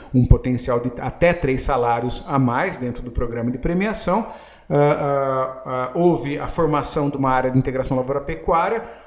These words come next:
a turma não tava muito atenta com isso, ah, foi formado pasto, o capim passou, o desempenho foi abaixo. Na pesagem trimestral apareceu a, a luzinha vermelha, né? Porque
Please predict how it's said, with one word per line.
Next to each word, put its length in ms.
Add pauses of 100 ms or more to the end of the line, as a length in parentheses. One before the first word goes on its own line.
a 100
turma 300
não 180
tava 260
muito 300
atenta 540
com 240
isso, 580 (260)
ah, 200
foi 180
formado 480
pasto, 640
o 40
capim 280
passou, 560
o 40
desempenho 440
foi 180
abaixo. 640 (380)
Na 240
pesagem 520
trimestral 680
apareceu 580
a, 60
a 260
luzinha 500
vermelha, 720 (300)
né? 320 (340)
Porque 360